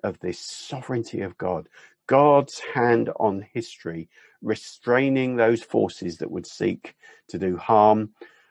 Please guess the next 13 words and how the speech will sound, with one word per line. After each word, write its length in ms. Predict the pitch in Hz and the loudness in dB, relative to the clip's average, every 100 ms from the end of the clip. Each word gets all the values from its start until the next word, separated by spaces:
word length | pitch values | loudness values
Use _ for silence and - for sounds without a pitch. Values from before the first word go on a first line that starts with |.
| _ - | _ -4
uh, 200 | 92 - | -2 -2
and 160 | 98 87 | -6 -6
to 100 | 90 | -8
damage 600 | - 104 107 101 98 - | -4 -4 -2 -4 -6 -4
God's 300 | 95 92 - | -2 -2 -8
kingdom. 600 | - 85 82 82 82 - _ _ _ _ _ _ _ - - | -8 -6 -6 -10 -12 -20 _ _ _ _ _ _ _ -20 -12
So 140 | 110 | -8
we 100 | 101 | -8
see 120 | 104 | -8
something 400 | - 123 - 120 | -8 -8 -6 -8
of 160 | 107 - | -8 -6
God's 300 | 95 95 - | -6 -6 -10
sovereignty. 840 | - - 156 95 87 82 110 131 | -14 -4 -4 -2 -8 -8 -8 -8